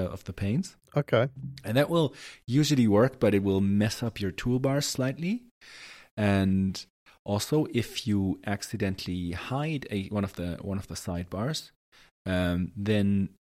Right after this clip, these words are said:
Speaker 1: only sometimes can you make it reappear programmatically. Like, they will, they, they will have these icons.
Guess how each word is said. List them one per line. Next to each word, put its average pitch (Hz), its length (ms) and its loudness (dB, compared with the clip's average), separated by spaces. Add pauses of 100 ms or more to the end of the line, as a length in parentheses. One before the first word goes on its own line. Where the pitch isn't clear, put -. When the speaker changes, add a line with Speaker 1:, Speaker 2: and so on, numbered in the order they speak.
(360)
Speaker 1:
only 170 400 0
sometimes 143 920 -2
can 104 180 -2
you 98 100 0
make 98 240 -2
it 104 120 -4
reappear 104 440 -2
programmatically. 95 760 -6
Like, 104 200 -4
they 101 140 2
will, 104 160 0
they, 104 200 -4
they 117 180 -4
will 175 100 -4
have 196 140 -2
these - 320 -2
icons. 151 560 -2